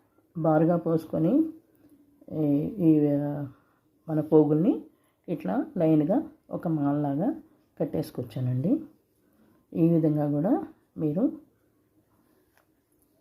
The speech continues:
ఇట్లా అన్నమాట. మాల కాకపోయినా ఈ విధంగా కూడా అల్లుకొని పత్తి మాల మీద పెట్టుకోవాలనుకుంటే ఇలా పెట్టుకోవచ్చు.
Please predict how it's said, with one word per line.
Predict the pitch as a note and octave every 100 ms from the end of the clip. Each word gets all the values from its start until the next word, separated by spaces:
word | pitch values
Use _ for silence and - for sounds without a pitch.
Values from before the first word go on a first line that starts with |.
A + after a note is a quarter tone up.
| _ -
ఇట్లా | - -
అన్నమాట. | C3 B2 - - - _ _ _ _ _ _ _ _ _ F3+
మాల | D#3 D3+
కాకపోయినా | D#3 E3 D#3 - D#3 D#3 C#4+ - - _ -
ఈ | D#3+
విధంగా | E3 D#3 D3+ D3
కూడా | C#3+ G3 E4 - _ D#3+
అల్లుకొని | D3 - D3+ A3+ - _ _ _ _ _ _ _ _ _ _ _ _ - - - - -
పత్తి | D#3+ -
మాల | E3 C#3+ C#3+
మీద | C3+ B2
పెట్టుకోవాలనుకుంటే | B2+ - C#3+ C3+ C3 C3+ D3 F4+ G#4+ - _ _ -
ఇలా | F#3 D#3+
పెట్టుకోవచ్చు. | D3 B2+ - C#3+ C3 -